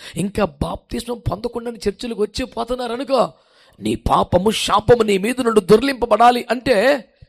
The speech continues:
ఇదిగో దేవుని వాక్యం చెప్తుంది, గిల్గాలు అనుభవానికి రా. పాపాలు దొర్లించబడి అనుభవం, అది బాప్తిస్మే తప్ప మరొకటి కాదని జ్ఞాపకం చేస్తున్నాను.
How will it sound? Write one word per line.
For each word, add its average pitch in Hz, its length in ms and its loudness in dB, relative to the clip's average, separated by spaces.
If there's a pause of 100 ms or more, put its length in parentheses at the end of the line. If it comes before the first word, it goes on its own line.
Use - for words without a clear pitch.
(360)
ఇదిగో 104 440 -10
దేవుని 117 280 -8
వాక్యం 110 340 -6
చెప్తుంది, 87 540 -10 (500)
గిల్గాలు 110 540 -2
అనుభవానికి 101 480 -6
రా. 92 300 -8 (500)
పాపాలు 120 380 2
దొర్లించబడి 151 720 -6
అనుభవం, 123 440 -4 (160)
అది 92 140 -6
బాప్తిస్మే - 580 -6
తప్ప 104 280 -8
మరొకటి 98 420 -12
కాదని 90 440 -14
జ్ఞాపకం 87 480 -16
చేస్తున్నాను. 73 460 -16